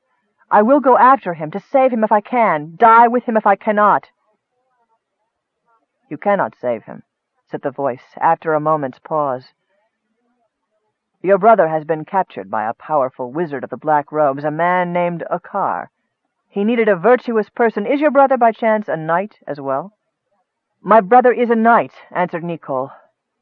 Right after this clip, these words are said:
"I am not. I am a woman, as you well know, for I can feel your eyes on me, though I cannot see them."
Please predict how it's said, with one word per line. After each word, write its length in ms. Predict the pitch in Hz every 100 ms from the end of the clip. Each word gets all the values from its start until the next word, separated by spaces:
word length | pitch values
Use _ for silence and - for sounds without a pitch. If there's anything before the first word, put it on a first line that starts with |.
| -
"I 140 | 180
am 160 | 226 226
not. 360 | 233 160 - _ _ _ _ _ _ -
I 140 | 180
am 140 | 202 202
a 60 |
woman, 340 | 196 240 180 147
as 180 | 160
you 100 | 185
well 200 | 196 214
know, 300 | 220 262 185
for 200 | 143 185
I 100 | 180
can 140 | 175 185
feel 240 | - 254
your 180 | 214 190
eyes 320 | 180 196 180
on 140 | 165 147
me, 100 | 165
though 120 | 190
I 100 | 185
cannot 380 | - 214 196 -
see 160 | 202
them." 260 | 160 143 160